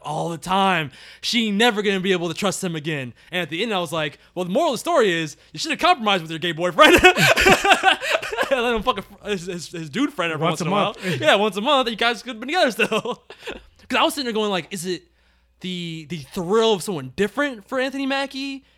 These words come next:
Speaker 1: Is it, like, if his wife
Speaker 2: But
Speaker 1: played
Speaker 2: it's
Speaker 1: the
Speaker 2: not
Speaker 1: game?
Speaker 2: even someone different, 'cause now you're still fucking the same person.
Speaker 1: It's different than his wife, though.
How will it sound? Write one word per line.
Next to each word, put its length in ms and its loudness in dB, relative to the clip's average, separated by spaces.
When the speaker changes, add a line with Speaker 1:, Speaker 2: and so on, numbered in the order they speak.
Speaker 1:
Is 180 -2
it, 240 -2
like, 120 -2
if 60 -4
his 140 -4
wife 460 -2
Speaker 2:
But 80 0
Speaker 1:
played 40 4
Speaker 2:
it's 80 -2
Speaker 1:
the 60 -2
Speaker 2:
not 80 8
Speaker 1:
game? 80 6
Speaker 2:
even 100 4
someone 340 2
different, 340 -2
'cause 160 -6
now 180 0
you're 160 -4
still 200 -2
fucking 280 -2
the 60 -2
same 280 0
person. 440 -4
Speaker 1:
It's 120 -12
different 200 -6
than 80 -8
his 80 -16
wife, 260 -8
though. 220 -20